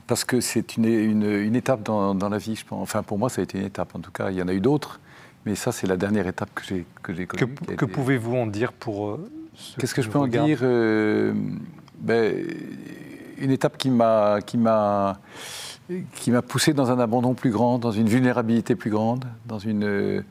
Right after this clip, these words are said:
Speaker 1: un dépouillement, sans doute, un peu. Des choses qui, qui semblaient un peu plus absolues, qui me paraissent plus relatives aujourd'hui.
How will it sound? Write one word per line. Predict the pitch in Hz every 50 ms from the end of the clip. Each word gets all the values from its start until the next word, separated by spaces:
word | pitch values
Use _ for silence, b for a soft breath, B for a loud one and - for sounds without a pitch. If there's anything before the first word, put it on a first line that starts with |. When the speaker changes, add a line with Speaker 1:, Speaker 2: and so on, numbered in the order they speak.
| - -
Speaker 1:
un | 120 107
dépouillement, | 98 117 110 - - 120 107 107 113 120 131
sans | - - 110
doute, | 110 120 117 -
un | 98 90
peu. | - 117 117 127 - B B B B B B B
Des | - 104
choses | - - 127 - -
qui, | - - 117 113 107 104 101 95 B B B B B B B -
qui | - 117 107 104 101
semblaient | 95 - 117 107 98 107 110 110 107 101 101 98 98 95 92 101
un | 101 95
peu | - -
plus | 95 - - 113 95 110
absolues, | 107 - - - 110 98 107 110 98
qui | - - 101
me | 98 98 95 87
paraissent | - - 98 92 98 95 -
plus | - - - - 110
relatives | 90 101 101 92 - - 107 98
aujourd'hui. | 104 95 101 101 98 104 113 123